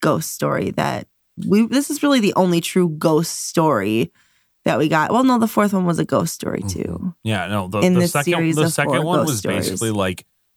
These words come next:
Speaker 2: let's have, like, a tenth of a plot.
Speaker 1: Yeah.
Speaker 2: And then we'll just slam as much creepy shit into it and we won't explain anything.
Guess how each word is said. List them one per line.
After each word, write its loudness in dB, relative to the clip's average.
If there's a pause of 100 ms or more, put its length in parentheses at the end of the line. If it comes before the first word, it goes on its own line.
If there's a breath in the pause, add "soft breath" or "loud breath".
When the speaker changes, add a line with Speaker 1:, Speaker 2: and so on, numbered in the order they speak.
(100)
Speaker 2:
let's -2 (260)
have, -2
like, -2 (600)
a -4
tenth -4
of 0
a 0
plot. 0 (480)
Speaker 1:
Yeah. -6
Speaker 2:
And 0
then -2
we'll 0
just -4 (140)
slam -2
as -6
much -2
creepy -2
shit 0
into 0
it 2
and -4
we 0
won't 0
explain -4
anything. 0